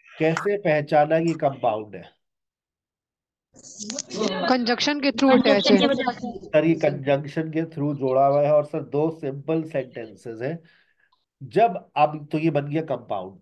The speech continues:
Speaker 1: अच्छा, उसके आगे देखिए कि मैंने लिखा है, "Because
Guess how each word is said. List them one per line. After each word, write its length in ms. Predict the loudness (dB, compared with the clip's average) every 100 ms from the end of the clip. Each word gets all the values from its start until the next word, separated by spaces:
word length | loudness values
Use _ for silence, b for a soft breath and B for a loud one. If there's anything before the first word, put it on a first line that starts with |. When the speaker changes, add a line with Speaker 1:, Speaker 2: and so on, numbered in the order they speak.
| _
Speaker 1:
अच्छा, 260 | -4 -2 -4
उसके 320 | -4 -4 -4
आगे 440 | 0 0 0 -2
देखिए 600 | -2 -2 -4 -8 -4 -4
कि 160 | -4 -6
मैंने 300 | -4 -4 -2
लिखा 300 | -6 -6 -4
है, 140 | -2
"Because 760 | -2 -4 -6 0 4 6 4